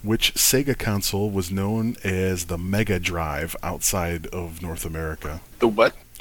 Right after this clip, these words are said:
Speaker 1: Which Sega console was known as the Mega Drive outside North America?
Speaker 2: No clue.
Speaker 1: Sega Genesis.
Speaker 2: Mm, good to know.
Speaker 1: <laughs>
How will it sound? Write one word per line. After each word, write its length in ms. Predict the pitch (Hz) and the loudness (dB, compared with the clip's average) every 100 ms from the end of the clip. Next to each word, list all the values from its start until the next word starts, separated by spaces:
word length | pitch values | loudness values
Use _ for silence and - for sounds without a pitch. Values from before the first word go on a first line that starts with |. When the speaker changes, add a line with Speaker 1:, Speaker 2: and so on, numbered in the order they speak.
| - - | -20 -6
Speaker 1:
Which 200 | 107 - | -2 2
Sega 380 | - 147 131 110 | 6 6 6 2
console 420 | - 95 - 101 | 2 0 0 0
was 180 | 98 87 | 0 0
known 240 | 104 104 | 0 2
as 120 | 101 | 0
the 80 | 92 | 0
Mega 300 | 95 98 87 | 2 2 0
Drive 460 | 85 82 80 76 76 | -2 -2 -2 -4 -2
outside 460 | - 78 - 85 82 | -2 0 -2 -2 -2
North 200 | 82 82 | -4 -6
America? 520 | 85 82 80 - 87 - - | -6 -6 -6 -6 -8 -10 -4
Speaker 2:
No 160 | 110 104 | 0 2
clue. 220 | 113 98 - - - | 2 0 -6 -18 -14
Speaker 1:
Sega 260 | - 87 85 | -6 -4 -4
Genesis. 600 | 82 80 - 76 - - - - - - - - - - - - 127 | -4 -6 -6 -4 -4 -4 -6 -10 -16 -18 -18 -20 -20 -18 -18 -12 -6
Speaker 2:
Mm, 180 | 107 - - 95 | -6 -6 -10 -2
good 160 | 107 | 2
to 60 | 117 | 6
know. 260 | 185 269 - - - - - - - | 10 10 8 -8 -18 -16 -12 -10 -8
Speaker 1:
<laughs> 60 | - | -4